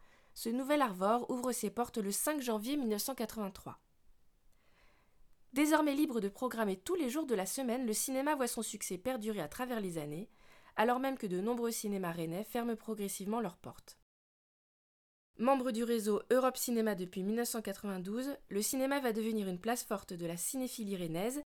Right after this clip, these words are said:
accueillant notamment certains festivals comme Travelling ou Septième Lune,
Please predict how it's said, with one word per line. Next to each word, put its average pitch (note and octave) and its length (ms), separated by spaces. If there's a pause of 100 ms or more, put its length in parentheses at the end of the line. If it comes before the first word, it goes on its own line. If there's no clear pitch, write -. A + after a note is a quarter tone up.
(420)
accueillant G#3+ 360
notamment G3+ 400
certains C4 380
festivals G3+ 560
comme E3+ 180
Travelling G#3+ 600 (100)
ou C#4+ 80
Septième F#3+ 420
Lune, F#3+ 300